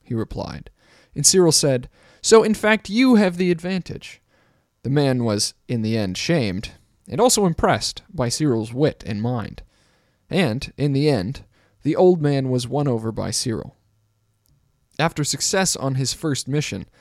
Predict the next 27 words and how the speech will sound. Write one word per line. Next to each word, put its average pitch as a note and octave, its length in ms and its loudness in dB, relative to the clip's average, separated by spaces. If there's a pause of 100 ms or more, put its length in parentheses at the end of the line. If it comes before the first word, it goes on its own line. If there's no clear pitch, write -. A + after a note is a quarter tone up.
(380)
the - 140 -4
emperor G3 360 2
sent D#3+ 340 0
him B2+ 160 -2
on A2+ 100 -2
another C#3 300 -2
one. D2 240 -10 (800)
This A#3 160 4
second F3 420 4
mission C3+ 380 -2
was A#2 160 -2
a A2 60 -2
much G3 360 -6
higher E3+ 320 -2
profile. - 760 -8 (800)
Cyril F#3+ 460 2
was C3+ 200 2
sent - 320 -2
to - 200 -2
the B2 100 -2
court - 400 -4 (340)
of B2+ 140 -6
the B2+ 100 0
Muslim C#3+ 600 2
Abbasid C3+ 560 0
Caliph B2 540 -4 (340)
al-Mutawakkil. C3 1300 0